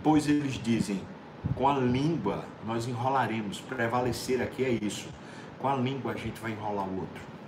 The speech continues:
Entendeu? "Com a língua prevaleceremos.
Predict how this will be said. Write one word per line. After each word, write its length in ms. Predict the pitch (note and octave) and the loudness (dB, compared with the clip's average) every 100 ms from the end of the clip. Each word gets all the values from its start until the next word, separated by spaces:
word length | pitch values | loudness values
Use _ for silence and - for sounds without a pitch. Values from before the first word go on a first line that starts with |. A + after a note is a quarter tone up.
| - - - - - - | -16 -16 -16 -16 -16 -14
Entendeu? 380 | - G2+ A2 D3 - - - - - - - - - - - - - - - - - - - | -6 -2 0 0 -4 -8 -14 -16 -16 -16 -14 -14 -14 -16 -16 -16 -16 -16 -16 -16 -16 -16 -10
"Com 140 | - D3 | -2 2
a 80 | |
língua 680 | C#3+ B2 B2+ D#3 F#3 B2+ G#2+ | 2 2 2 2 2 2 -2
prevaleceremos. 1400 | - B2 B2+ A#2+ A#2 A2+ - A2 G2+ G#2 F#2+ D#2+ - | 2 2 2 2 0 -2 -4 -2 -2 -2 -4 -6 -10